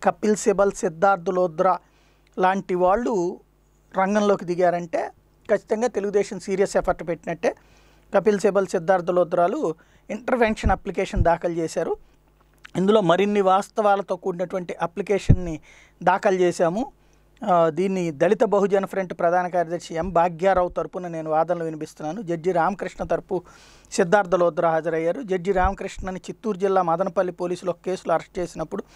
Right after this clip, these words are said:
ఆ ఫోన్ తీసుకున్నారు, పలు వస్తువులు స్వాధీనపరుచుకుని ఈ ఫోన్ మిస్ అయిందని చెప్పారు. కాబట్టి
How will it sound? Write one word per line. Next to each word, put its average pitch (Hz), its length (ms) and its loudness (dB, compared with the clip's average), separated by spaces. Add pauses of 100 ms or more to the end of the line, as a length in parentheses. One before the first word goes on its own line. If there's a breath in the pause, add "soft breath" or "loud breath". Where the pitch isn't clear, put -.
(380 soft breath)
ఆ 175 80 4
ఫోన్ 208 320 2
తీసుకున్నారు, 180 460 -2
పలు 175 200 0
వస్తువులు 175 360 -2
స్వాధీనపరుచుకుని 175 720 -2
ఈ 190 40 -6
ఫోన్ 190 260 -2
మిస్ 175 240 -6
అయిందని 165 320 -2
చెప్పారు. 151 340 -4 (460 loud breath)
కాబట్టి 220 520 2